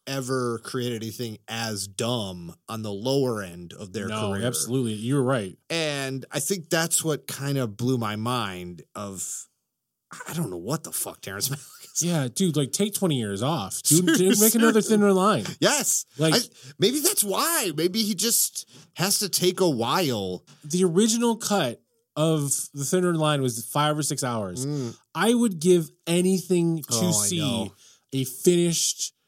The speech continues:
Speaker 2: cut of that.
Speaker 1: Yes.
Speaker 2: I would give you thirty dollars to turn off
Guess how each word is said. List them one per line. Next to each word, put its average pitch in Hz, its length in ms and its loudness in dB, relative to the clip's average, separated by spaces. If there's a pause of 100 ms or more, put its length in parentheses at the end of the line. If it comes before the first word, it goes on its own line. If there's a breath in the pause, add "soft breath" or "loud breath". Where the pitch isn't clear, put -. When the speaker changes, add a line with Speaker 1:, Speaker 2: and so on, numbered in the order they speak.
(220)
Speaker 2:
cut 175 260 0
of 139 160 0
that. 101 420 -8 (120 soft breath)
Speaker 1:
Yes. 139 400 -6
Speaker 2:
I 226 640 0
would 165 300 0
give 170 320 4
you 165 340 4
thirty 190 720 2
dollars 139 640 0 (280 loud breath)
to 143 100 0
turn 175 420 2
off 139 600 0